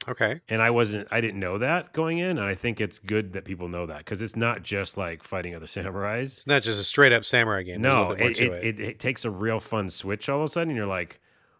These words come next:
Speaker 2: "What's happening now?" And that was, like, an extra piece to love this game for. So I, I can't recommend this enough. It's a perfect little experience.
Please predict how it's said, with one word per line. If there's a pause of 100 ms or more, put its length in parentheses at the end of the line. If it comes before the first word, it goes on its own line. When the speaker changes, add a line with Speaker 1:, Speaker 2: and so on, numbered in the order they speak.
(120)
Speaker 2:
"What's
happening
now?" (520)
And
that
was,
like,
an
extra
piece
to
love
this
game
for. (420)
So (160)
I,
I
can't
recommend
this
enough. (340)
It's
a
perfect
little
experience.